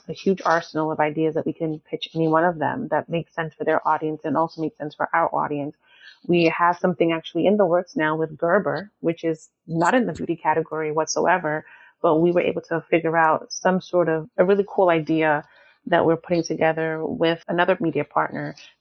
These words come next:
to help bring to life. So that's something that we'll be sharing more about later on this year. Outside of that, I'm interested in really growing the video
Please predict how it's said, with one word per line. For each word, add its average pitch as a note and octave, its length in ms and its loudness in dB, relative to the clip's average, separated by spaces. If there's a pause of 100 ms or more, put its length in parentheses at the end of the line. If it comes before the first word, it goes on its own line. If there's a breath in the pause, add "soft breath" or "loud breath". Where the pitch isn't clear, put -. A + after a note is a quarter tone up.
to E3 80 2
help E3+ 240 -2
bring E3 220 0
to D#3+ 120 -4
life. D#3+ 360 0
So F3+ 120 -2
that's E3+ 220 0
something E3 640 -4
that D#3 140 -2 (300)
we'll D#3+ 200 0
be D#3+ 280 -2
sharing F3 560 2
more F#3+ 200 2
about E3 440 0
later E3 240 -2
on D#3+ 160 -8
this D#3+ 220 -4
year. G#3+ 360 0 (420 loud breath)
Outside A#3+ 360 0
of A#3 120 0
that, G#3+ 300 0
I'm B3 240 2
interested G#3 380 -4
in E3+ 220 -2
really F3+ 180 4
growing D#3+ 640 0 (100)
the E3 100 0
video E3+ 360 2